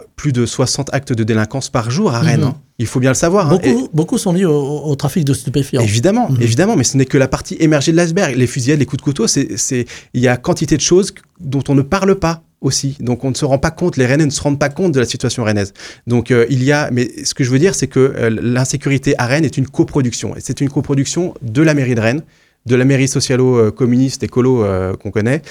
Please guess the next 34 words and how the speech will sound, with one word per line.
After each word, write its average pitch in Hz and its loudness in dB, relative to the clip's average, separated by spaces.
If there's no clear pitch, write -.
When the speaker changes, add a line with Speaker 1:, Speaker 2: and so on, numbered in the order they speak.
Speaker 1:
mais 156 6
aussi, 196 -2
euh, 107 2
malheureusement, 117 0
des 110 0
macronistes. 202 0
Enfin, 117 0
je 104 -2
veux 123 0
dire, 131 2
on 123 2
a, 139 4
euh, 117 0
des 120 2
élus, 160 4
euh, 117 4
d'opposition 135 -2
macroniste 139 0
à 110 0
la 101 0
ville 107 -2
de 117 0
Rennes, 127 2
euh, 90 -4
Madame 113 0
Gandon, 117 2
Monsieur 117 0
Compagnon, 123 0
qui 139 -8
s'offusquent, 151 -2
euh, 104 2
qui, 113 -8
qui, - -14
qui, 120 -2